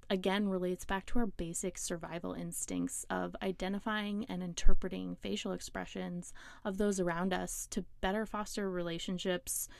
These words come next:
and ultimately community and safety. Now, all this aside, if you're still feeling like there's an unwanted spirit in your home, I would recommend treating it like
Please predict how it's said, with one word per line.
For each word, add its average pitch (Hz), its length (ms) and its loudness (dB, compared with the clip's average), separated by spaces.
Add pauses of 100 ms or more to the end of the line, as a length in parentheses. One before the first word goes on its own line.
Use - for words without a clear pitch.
(280)
and 190 260 0
ultimately 180 720 -4 (120)
community 170 600 12
and 185 200 -10
safety. - 760 -4 (1600)
Now, 220 200 2
all 233 140 8
this 294 160 4
aside, 185 380 2
if - 100 -6
you're 214 100 2
still 240 340 0
feeling 190 540 0
like 175 560 -4
there's 175 300 0
an 180 160 -4
unwanted 175 520 -2
spirit - 520 -4
in 247 140 8
your 262 160 10
home, 269 420 6 (340)
I 294 160 4
would 320 180 2
recommend 226 480 2
treating 202 300 4
it 196 180 0
like 175 200 -6